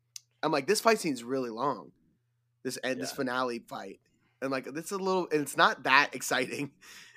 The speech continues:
Speaker 1: <laughs>
Speaker 2: Right.
Speaker 1: So, like,
Speaker 2: I
Speaker 1: that's
Speaker 2: mean,
Speaker 1: what I
Speaker 2: I
Speaker 1: mean.
Speaker 2: think, I think that's for the kids, though.
Speaker 1: Yeah.
Speaker 2: You know what I mean?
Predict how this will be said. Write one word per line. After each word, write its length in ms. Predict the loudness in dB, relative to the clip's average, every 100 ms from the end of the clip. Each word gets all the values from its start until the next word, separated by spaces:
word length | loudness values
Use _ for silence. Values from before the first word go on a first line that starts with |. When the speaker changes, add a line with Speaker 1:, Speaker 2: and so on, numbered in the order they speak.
| 2
Speaker 1:
<laughs> 200 | 4 10
Speaker 2:
Right. 760 | 10 12 8 8 4 0 -6 -8 -20 -20 -4
Speaker 1:
So, 240 | 4 6
like, 160 | 6 6
Speaker 2:
I 40 |
Speaker 1:
that's 100 | 4 6
Speaker 2:
mean, 60 |
Speaker 1:
what 120 | 6
I 60 | 6
Speaker 2:
I 20 |
Speaker 1:
mean. 80 | 4 2
Speaker 2:
think, 120 | -2 -6 -18 _ _ _
I 100 | -10
think 260 | -8 -8 -2
that's 320 | 0 0 -2
for 260 | -8 -2 -2
the 100 | -4
kids, 640 | -4 -4 -4 -8 -20 -18 -10
though. 100 | 0
Speaker 1:
Yeah. 260 | 4 4 4
Speaker 2:
You 40 |
know 80 | 0
what 80 | -4
I 60 |
mean? 320 | -2 -2 -4